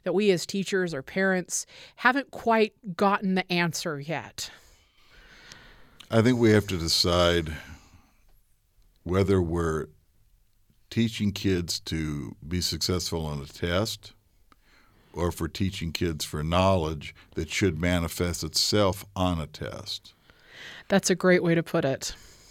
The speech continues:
Speaker 2: And if we decide that, the test will take care of itself.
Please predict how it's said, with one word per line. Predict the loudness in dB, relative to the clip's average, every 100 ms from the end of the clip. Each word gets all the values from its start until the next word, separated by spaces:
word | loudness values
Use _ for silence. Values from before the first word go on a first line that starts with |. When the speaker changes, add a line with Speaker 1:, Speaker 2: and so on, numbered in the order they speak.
| -20 _ -20 _ -6
Speaker 2:
And | -4 -2
if | -4
we | -6
decide | -2 2 6 6 4
that, | 0 0 0 -2 -8 _ _ _ _ _ _ _ _ _ _ _ _ _ _ _
the | -8
test | -2 2 4 2
will | -4
take | -6 -6 -6
care | -6 -6
of | -8
itself. | -6 -6 -8 -14 -20 -20